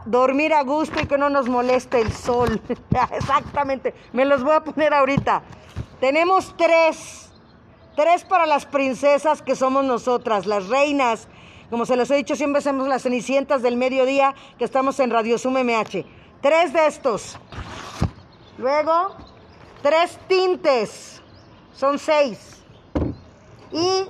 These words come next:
diferentes libros de literatura. Entonces, son seis libros, tres tintes y tres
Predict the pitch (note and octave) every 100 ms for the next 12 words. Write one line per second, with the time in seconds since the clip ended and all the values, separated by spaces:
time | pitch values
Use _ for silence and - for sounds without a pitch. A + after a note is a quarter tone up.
0 | - - - - - - - - - -
1 | D4 D4+ D#4 E4 E4 F#4 E4 D#4 E4 D4+
2 | C#4+ C4 C4+ C4 - A#3+ G#3+ B3+ A#3 G3+
3 | G3 C4 C4+ C#4+ D4+ D#4 - F4 F#4+ D4+
4 | F4 F4 E4 F4 G#4 - - - - -
5 | - - - - C#4+ F4 F#4+ - F#4 F4+
6 | E4+ D#4 E4 F4+ - - - - - -
7 | - - C4 B3+ D4+ D4+ E4 D#4+